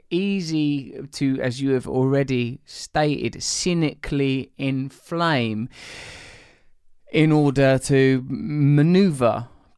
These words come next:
people into extremist positions. Now, like, when we're talking about, I, I obviously, uh, admire you tremendously for your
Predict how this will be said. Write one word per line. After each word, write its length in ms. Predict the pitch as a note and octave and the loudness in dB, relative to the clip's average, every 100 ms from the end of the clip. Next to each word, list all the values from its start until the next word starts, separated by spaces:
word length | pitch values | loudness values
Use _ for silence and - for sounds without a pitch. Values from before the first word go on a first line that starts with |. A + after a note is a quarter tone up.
| - C3 | -2 0
people 420 | B2 - A2 A2 - | 0 -2 -2 -4 -4
into 420 | C#3 C3 B2 B2+ A#2+ A#2+ B2 | 0 0 0 0 0 -2 -4
extremist 640 | - - C#3 C3 B2 A#2+ - | -6 -2 2 2 0 -2 -6
positions. 840 | C3+ B2 D#3 D3 B2 G2+ E2+ C#3+ - | -6 -2 -2 -2 -4 -6 -8 -14 -8
Now, 180 | E3 D#3 D#3+ | -2 0 0
like, 120 | D#3 - F3 | 0 -2 0
when 100 | A#3 | 2
we're 160 | G#3+ F#3+ | 0 0
talking 180 | G3+ F3 D#3 | -2 -2 -4
about, 120 | - | -2
I, 220 | D3+ D#3+ E3 | -2 -2 -4
I 80 | D3 - F#3 | -6 -4 -4
obviously, 300 | F#3+ - C#3+ D2+ - | -4 -4 -6 -6 -6
uh, 360 | A#2+ - C3 | -6 -4 -4
admire 400 | B2+ C#3 C#3+ C3 | -4 -2 0 0
you 140 | B2 B2 - | 0 -2 -4
tremendously 840 | C3 D#3 E3+ C#3+ - B2+ A#2+ A2+ B2+ | -2 0 0 -2 -2 -2 -2 -2 -6
for 180 | - | -2
your 420 | B2+ B2 A#2+ A2+ | 0 2 2 0